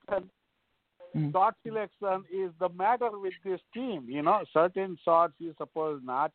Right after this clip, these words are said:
Speaker 1: to play, like this one. Well, well, what is so hurry at this moment? You are too early in this game.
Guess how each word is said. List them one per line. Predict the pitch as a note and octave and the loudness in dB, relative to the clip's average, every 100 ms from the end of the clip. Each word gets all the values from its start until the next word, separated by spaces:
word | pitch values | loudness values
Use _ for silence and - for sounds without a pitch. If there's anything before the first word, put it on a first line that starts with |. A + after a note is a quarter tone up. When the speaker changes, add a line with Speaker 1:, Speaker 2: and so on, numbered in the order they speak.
| - | -6
Speaker 1:
to | E3 | -10
play, | - C#3 C#3+ E3 - _ _ _ - | -4 -2 -2 -6 -16 _ _ _ -2
like | C3+ D#3 B2+ | 0 2 0
this | F3 - | -4 -2
one. | D3 C3+ E3 _ | -2 -2 -4 _
Well, | D#3+ G#3+ | 0 2
well, | G#3 A3 | 4 2
what | G#3+ B3 | 4 0
is | C4 - | -2 0
so | B3 A#3 | 4 4
hurry | A#3 B3+ G#3+ | 4 0 -4
at | E3+ F#3+ | -6 -8
this | F#3 | -10
moment? | F#3 F#3+ A3 G3 C#3 | -4 -4 -2 -8 -10
You | D#3+ F#3 | -4 -4
are | F3+ | -4
too | A3+ G#3+ | 0 2
early | G#3+ A3+ | 2 -2
in | G#3+ G3+ | -8 -6
this | G3+ E3+ | -6 -4
game. | F#3+ A3+ G#3+ | 0 0 -2